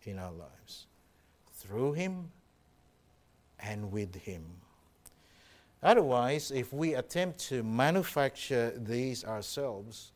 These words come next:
first of all, it will not be genuine, it will be fake. Not only it will be fake, it will fail.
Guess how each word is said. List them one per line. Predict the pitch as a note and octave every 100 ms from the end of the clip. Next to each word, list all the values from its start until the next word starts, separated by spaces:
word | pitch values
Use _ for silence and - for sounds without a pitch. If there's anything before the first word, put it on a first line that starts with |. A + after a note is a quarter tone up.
| - - - -
first | - - G3 G#3 -
of | E3
all, | C3 A#2+ B2 B2
it | C3+ C3+
will | C3+
not | C3+ B2+ B2+
be | B2+ B2
genuine, | A2 A#2 G2+ F#2+ F#2
it | G2+
will | A2
be | G#2 A2
fake. | - G#2+ F#2 - - - - - - - - - - - - - - - - - - C#3+
Not | C#3+
only | F#3 G#3+ D#3+ C#3+
it | B2+
will | B2
be | G#2+ G#2+
fake, | - A#2+ C3 C3+ -
it | C3 -
will | B2+ A#2
fail. | - - G#2+ F#2+ F2+ E2